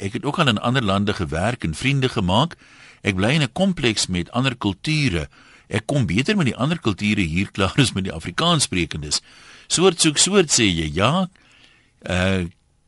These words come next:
kindred of kindred spirit sal mekaar vind, maak nie saak watter kultuur nie. Ek het ook vriende gemaak met 'n Indiese familie wat glad nie van my geloof is nie. Hulle moet geesgenote wees.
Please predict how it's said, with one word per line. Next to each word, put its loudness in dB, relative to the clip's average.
kindred 2
of -4
kindred 0
spirit 2
sal 2
mekaar 2
vind, -2
maak 0
nie 0
saak 2
watter -6
kultuur 0
nie. -4
Ek -6
het -2
ook 0
vriende 0
gemaak 0
met -4
'n -8
Indiese 0
familie -2
wat -4
glad -2
nie -2
van -4
my 0
geloof 0
is -2
nie. -2
Hulle 0
moet 0
geesgenote 0
wees. 0